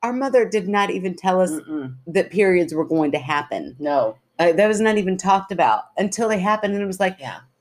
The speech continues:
Speaker 1: "Oh, you're a woman, and this is a great," I'm like, "I, we are dying."
Speaker 2: <laughs> Yeah. No, I definitely thought I was dying. It
Speaker 1: That
Speaker 2: was
Speaker 1: was horrible.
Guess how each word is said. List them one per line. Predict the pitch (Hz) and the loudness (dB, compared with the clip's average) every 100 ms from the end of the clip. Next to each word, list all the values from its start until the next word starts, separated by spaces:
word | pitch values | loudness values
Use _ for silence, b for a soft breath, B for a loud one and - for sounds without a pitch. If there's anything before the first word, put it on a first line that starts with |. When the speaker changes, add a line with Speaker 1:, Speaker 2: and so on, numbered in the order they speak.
| - | -4
Speaker 1:
"Oh, | 277 285 | -2 0
you're | 277 285 | -2 -2
a | 277 | -2
woman, | 262 294 285 294 | -2 -4 -2 -4
and | 269 | -6
this | 262 254 | -8 -12
is | 247 | -12
a | 262 | -4
great," | 254 - | -2 0
I'm | 240 | -2
like, | 233 - - | -4 -6 0
"I, | 247 247 233 196 | 2 2 0 -4
we | 208 208 | -6 -4
are | 190 | -4
dying." | 175 196 208 277 262 165 | -2 -2 0 -2 0 0
Speaker 2:
<laughs> | - 101 85 - _ _ - | -2 -4 -12 -20 _ _ -2
Yeah. | 156 123 - _ | 0 0 -4 _
No, | 165 | 2
I | 156 156 | 4 4
definitely | 151 156 151 | 2 2 -2
thought | 151 | 0
I | 139 | 0
was | 135 | 0
dying. | 135 117 113 | -4 -10 -10
It | - 147 | -8 -4
Speaker 1:
That | |
Speaker 2:
was | 143 | -4
Speaker 1:
was | 143 | -6
horrible. | 135 131 123 113 | -6 -6 -6 -10